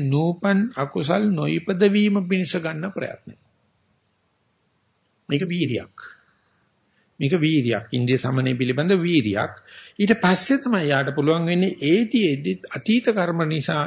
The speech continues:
ඒ චිත්තසංතානයේ පහළ වෙන්න පුළුවන් අකුසල් වර්ගයක් තියෙනවා.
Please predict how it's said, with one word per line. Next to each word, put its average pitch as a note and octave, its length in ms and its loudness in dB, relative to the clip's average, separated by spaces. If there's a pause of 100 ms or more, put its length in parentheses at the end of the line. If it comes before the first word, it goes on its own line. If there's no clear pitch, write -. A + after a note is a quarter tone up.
(140)
ඒ E3 220 2
චිත්තසංතානයේ D#3 960 -4
පහළ C#3+ 320 -2
වෙන්න C#3+ 300 0
පුළුවන් C#3 360 -2
අකුසල් C#3 400 -4
වර්ගයක් B2+ 420 -4
තියෙනවා. - 360 -18